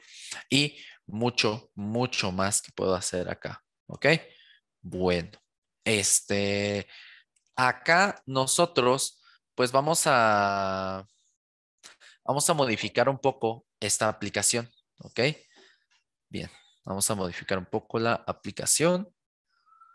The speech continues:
Listo, ahí está. Ahora, ¿cómo, cómo le hacemos? Bien, vamos a regresarnos a Site Tracking. Y aquí vamos a verla más a detalle. Ah, les voy a mostrar cómo,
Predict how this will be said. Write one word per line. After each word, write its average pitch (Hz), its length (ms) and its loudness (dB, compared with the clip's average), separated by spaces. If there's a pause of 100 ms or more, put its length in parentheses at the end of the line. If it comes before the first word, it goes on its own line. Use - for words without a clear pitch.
(920)
Listo, - 400 -2 (480)
ahí 107 180 2
está. - 400 -2 (640)
Ahora, 98 340 0 (220)
¿cómo, 175 320 4
cómo 190 220 4
le 156 80 6
hacemos? - 680 -2
Bien, - 140 -10
vamos 147 320 2
a 120 60 4
regresarnos 107 560 -2
a - 20 -4
Site - 260 -2
Tracking. - 420 -6 (420)
Y 110 100 -4
aquí 139 180 2
vamos 147 240 4
a 123 60 2
verla 127 280 4
más 127 240 2
a 127 40 4
detalle. 120 440 -2 (1120)
Ah, 104 260 0
les 98 100 -6
voy 110 80 2
a 120 40 0
mostrar 117 400 0
cómo, 113 460 -6